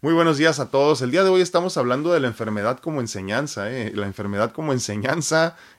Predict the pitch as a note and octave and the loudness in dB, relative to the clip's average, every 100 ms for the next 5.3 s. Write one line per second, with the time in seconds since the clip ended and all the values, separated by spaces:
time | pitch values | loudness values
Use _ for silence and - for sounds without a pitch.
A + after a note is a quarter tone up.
0 | - G#2+ G2+ G2 F#2 - A#1+ - _ _ | -8 -4 -2 -2 -4 -6 -12 -18 _ _
1 | _ _ - A#2 C#3 E2+ - _ A2+ A2+ | _ _ -14 -6 -4 -4 -12 _ -6 -6
2 | - B2+ D3 D3 B2 A#2 A2+ G#2 A#2+ C3 | 0 2 4 2 0 -4 -2 0 6 8
3 | C3 C3+ C3 C3 D3 B2+ G#2+ - - C3+ | 8 6 2 -2 -2 -4 -4 -8 -6 -2
4 | A#2+ B2 A#2 - F#3+ - G#3+ F3+ C3+ A#2 | 0 0 -2 2 0 2 0 2 0 0
5 | A2+ A2+ | -2 -4